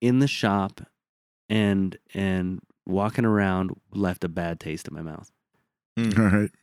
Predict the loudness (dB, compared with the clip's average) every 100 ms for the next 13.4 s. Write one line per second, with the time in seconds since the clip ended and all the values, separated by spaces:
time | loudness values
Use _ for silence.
0 | -6 -2 -2 -2 -4 -2 2 2 2 2
1 | 4 4 2 2 0 2 2 2 -2 -2
2 | 0 0 0 -2 -4 -2 -2 -2 -2 -2
3 | -2 -4 -4 -6 -14 _ -8 -6 -8 -12
4 | -6 -6 -4 -6 -6 -6 -4 -2 -2 -4
5 | -2 -2 -2 -6 -6 -6 -4 -4 -4 -4
6 | -2 -4 -2 0 0 -2 -12 -20 -20 -20
7 | _ _ _ _ _ _ -2 -2 -2 0
8 | 0 0 -8 _ _ _ _ -2 2 4
9 | 2 0 -6 -6 0 4 4 6 6 6
10 | 6 6 6 4 2 2 2 2 2 2
11 | 0 0 0 0 0 2 4 4 2 -2
12 | 0 2 2 4 4 4 2 0 -4 0
13 | 4 6 4 2